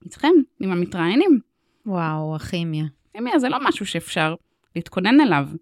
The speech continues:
Speaker 1: אין לנו דרך לעצב אותה, חוץ מלהיות עצמנו בצורה הכי אותנטית שאפשר.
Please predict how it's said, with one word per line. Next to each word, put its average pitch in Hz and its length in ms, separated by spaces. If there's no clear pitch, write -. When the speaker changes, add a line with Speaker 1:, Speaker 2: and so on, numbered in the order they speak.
Speaker 1:
אין 277 100
לנו 381 200
דרך 208 200
לעצב 151 400
אותה, 254 220
חוץ - 300
מלהיות 190 720
עצמנו 330 400
בצורה 233 320
הכי 262 220
אותנטית 285 500
שאפשר. 240 400